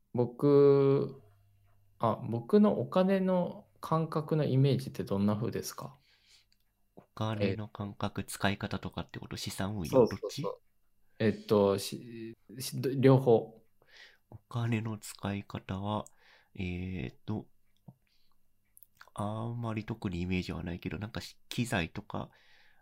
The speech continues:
Speaker 1: うん。
Speaker 2: えーっと、あとは、なんか取材とかその辺に関しては全然金に、金に糸目をつけずに使ってるイメージがある。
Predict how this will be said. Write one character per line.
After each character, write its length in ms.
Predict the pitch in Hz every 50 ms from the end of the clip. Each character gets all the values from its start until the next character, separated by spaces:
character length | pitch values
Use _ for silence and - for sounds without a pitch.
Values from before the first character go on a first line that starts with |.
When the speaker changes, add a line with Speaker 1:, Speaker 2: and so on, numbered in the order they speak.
| - _ _ _ -
Speaker 1:
う 60 | -
ん。 60 | 107
Speaker 2:
え 220 | 101 98 95 95 92
ー 40 | -
っ 20 |
と、 180 | - - - 95
あ 80 | 101 -
と 180 | - - 82
は、 480 | 80 71 65 65 60 57 60 65 - - -
な 80 | 104 -
ん 20 |
か 100 | - -
取 200 | - - 104 87
材 220 | - 104 101 101
と 100 | - 117
か 100 | - -
そ 140 | - - 107
の 60 | 98
辺 200 | 101 110 101 101
に 100 | 104 104
関 180 | - - 107 110
し 60 | -
て 60 | -
は 60 | 87 -
全 200 | - 87 87 87
然 160 | 92 85 85
金 240 | - - 95 87 92
に、 300 | 95 92 90 - - -
金 260 | - - 90 92 104
に 180 | 101 101 - -
糸 140 | - - 98
目 120 | 87 80
を 60 | 80 82
つ 120 | - -
け 120 | - 87
ず 100 | 85 -
に 100 | - 98
使 200 | - - - -
っ 60 | 82 -
て 160 | - - 85
る 180 | - - - -
イ 80 | 185 87
メ 120 | 85 76
ー 40 | 69
ジ 140 | - - -
が 160 | - - -
あ 60 | 135
る。 120 | - -